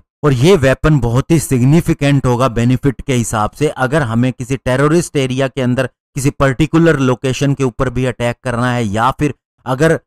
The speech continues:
एनिमी के वेपन बहुत ही वाइटल है, उसकी इंस्टॉलेशन ऐसी है और एक बड़ा कॉन्फ्लिक्ट हो जाता है, तो ऐसे में ये काम देगा। और specially इसकी स्पीड की वजह से टाइम डिफरेंस इतना कम हो जाएगा इसके अटैक का, normally जो पॉसिबल नहीं है।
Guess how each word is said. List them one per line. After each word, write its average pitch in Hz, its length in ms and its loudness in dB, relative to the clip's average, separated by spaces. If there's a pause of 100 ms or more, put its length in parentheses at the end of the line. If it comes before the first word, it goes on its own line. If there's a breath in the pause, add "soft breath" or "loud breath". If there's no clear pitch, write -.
(200)
एनिमी 151 400 4
के 160 120 0
वेपन 131 420 0
बहुत 120 300 -4
ही 139 60 2
वाइटल 117 500 -2
है, 131 80 2
उसकी 127 240 -2
इंस्टॉलेशन 123 680 0
ऐसी 117 340 -4
है 131 160 -2 (260)
और 135 120 0
एक 139 140 -2
बड़ा 127 260 2
कॉन्फ्लिक्ट 131 540 0
हो 120 220 -2
जाता 113 300 -2
है, 123 60 -2
तो 127 160 -4
ऐसे 120 260 -2
में 123 120 2
ये 117 100 -2
काम 107 340 0
देगा। 95 320 -6 (240)
और 120 80 -2
specially 156 520 0
इसकी 170 340 2
स्पीड 160 460 0
की 156 180 0
वजह 123 280 0
से 139 160 -2
टाइम 143 380 2
डिफरेंस 135 500 0
इतना 139 300 0
कम 135 220 0
हो 123 240 0
जाएगा 117 340 -4
इसके 120 260 -6
अटैक 117 320 -6 (100)
का, 139 140 -2 (260)
normally 147 500 2
जो 135 140 0
पॉसिबल 123 480 -2
नहीं 107 340 0
है। 95 200 -8